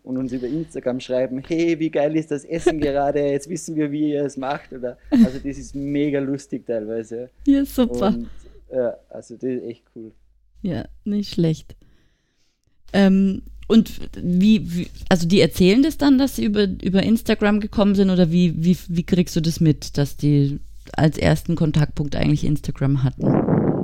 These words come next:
Speaker 1: Also erster Kontaktpunkt ist sehr schwierig, weil wir wissen ja
Speaker 2: Mhm.
Speaker 1: nur über Google Analytics, ähm, die, die Referrals. Aber was wir, was wir merken, ist, dass viele Gäste entweder beim Urlaub natürlich uns taggen,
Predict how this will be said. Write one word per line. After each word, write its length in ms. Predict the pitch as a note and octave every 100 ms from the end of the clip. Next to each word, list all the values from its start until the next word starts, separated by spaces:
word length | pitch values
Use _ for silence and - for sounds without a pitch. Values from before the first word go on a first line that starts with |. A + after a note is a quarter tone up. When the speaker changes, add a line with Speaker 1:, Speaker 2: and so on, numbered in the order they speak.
| -
Speaker 1:
Also 140 | -
erster 320 | D#3 D#3+ E3+ D#3
Kontaktpunkt 640 | D3+ A2+ A#2+ _ C#3 -
ist 160 | C3+ -
sehr 160 | A#2
schwierig, 500 | A#2+ A#2+ B2 C3 B2
weil 140 | A2+ A#2
wir 120 | A#2+
wissen 240 | B2+ D#3+ D3+
ja 40 |
Speaker 2:
Mhm. 60 | D3
Speaker 1:
nur 80 | C3+
über 120 | B2+
Google 280 | - C3+ C3+
Analytics, 760 | B2 A#2+ C3+ D3 D3 C#3 -
ähm, 380 | B2 B2 A#2+ B2
die, 220 | A#2+ A#2+
die 120 | A2+ B2+
Referrals. 800 | A#2+ B2 A#2 B2 D3+ D#3 - _ _ _ _ _
Aber 340 | - B2+ C#3 - -
was 220 | - D3+ E3
wir, 180 | D3+ C3
was 160 | C#3 C#3+
wir 100 | D#3
merken, 420 | C3 A#2+ A#2+ -
ist, 160 | D#3+ -
dass 100 | C3+
viele 200 | - G3
Gäste 400 | - D3+ - C#3
entweder 600 | C#3 C#3 C3+ C#3 C3 B2+
beim 460 | - - A2+ D#3 D#3+
Urlaub 320 | D3 D#3+ D3+
natürlich 680 | D3+ D3 D3+ D#3 - - - _ _ _ _
uns 300 | D3 C#3+ -
taggen, 420 | C3+ C3+ F3